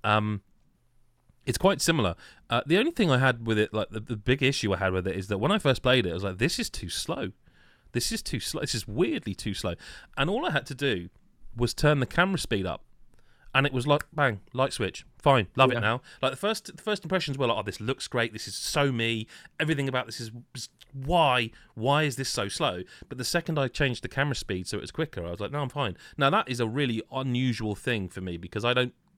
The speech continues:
Speaker 1: I'm not one of these who tends to boot a game up and be like, "Oh, this, the, the F O V's off, the camera speed's off. Oh, I need to do this." All I ever do is boot a game up,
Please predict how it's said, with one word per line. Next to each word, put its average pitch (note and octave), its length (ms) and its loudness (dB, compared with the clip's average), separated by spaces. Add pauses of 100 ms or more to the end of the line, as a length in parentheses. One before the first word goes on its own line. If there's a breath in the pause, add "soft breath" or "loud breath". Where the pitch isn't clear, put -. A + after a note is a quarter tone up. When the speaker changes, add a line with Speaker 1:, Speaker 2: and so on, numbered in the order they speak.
(680)
Speaker 1:
I'm D3 200 6
not D#3 200 6
one A#2+ 160 4
of A#2 80 0
these A2+ 260 0
who A2+ 80 -4
tends A2+ 300 -2
to G#2 240 2
boot A#2+ 220 2
a G2+ 60 -6
game G#2+ 240 4
up G#2+ 180 0
and A2 100 0
be G2+ 120 -2
like, G2 260 0 (500 soft breath)
"Oh, A#2 220 8
this, G#2+ 220 0 (120)
the, A#2 160 -6 (220 loud breath)
the C3 100 4
F - 140 0
O B2 100 6
V's A#2 300 0
off, A#2 180 4
the A2+ 100 -2
camera A#2 260 0
speed's A2 320 -4
off. A2 180 2
Oh, A2+ 160 2
I A2 40 2
need A2 160 -4
to - 40 -16
do A2+ 80 -4
this." G#2+ 100 0
All G3+ 200 2
I E3+ 100 8
ever A2 140 4
do F#2+ 120 -2
is F#2+ 120 -2
boot C3 180 -2
a G#2 60 -4
game G2 240 0
up, F#2+ 200 -6